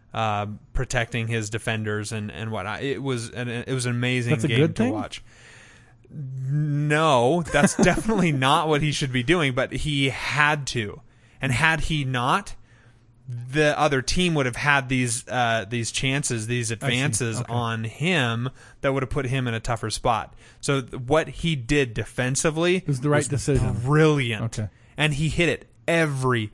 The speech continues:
Speaker 1: single time. Now, I, I don't wanna say, you know, Tim Howard's not my favorite keeper, 'cause he really kinda is. His, his,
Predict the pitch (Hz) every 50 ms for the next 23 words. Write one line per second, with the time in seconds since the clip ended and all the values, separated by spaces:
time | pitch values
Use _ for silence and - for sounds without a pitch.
0 | - - - - - - - - 165 156 151 147 139 135 123 117 110 107 - -
1 | _ _ - - - - - - 139 123 110 104 101 95 90 - - - - _
2 | _ - - _ _ _ _ - - - - - - 143 139 139 135 131 110 -
3 | - - - 131 143 147 - - 139 143 165 180 180 175 160 - - 175 160 156
4 | 156 156 151 147 135 131 - - _ _ - - - 135 135 131 127 123 - -
5 | 165 160 156 123 147 151 147 139 127 120 110 - 117 110 110 120 139 160 - -
6 | 143 139 139 135 - - 147 147 143 135 131 127 - 127 127 - - _ - -
7 | - - - 160 165 - 190 190 196 202 - - - - - - _ _ _ -
8 | - 117 113 - - - 107 - 135 127 135 147 147 143 127 - 139 127 120 127
9 | 127 120 117 120 127 127 127 123 120 127 139 135 123 117 - -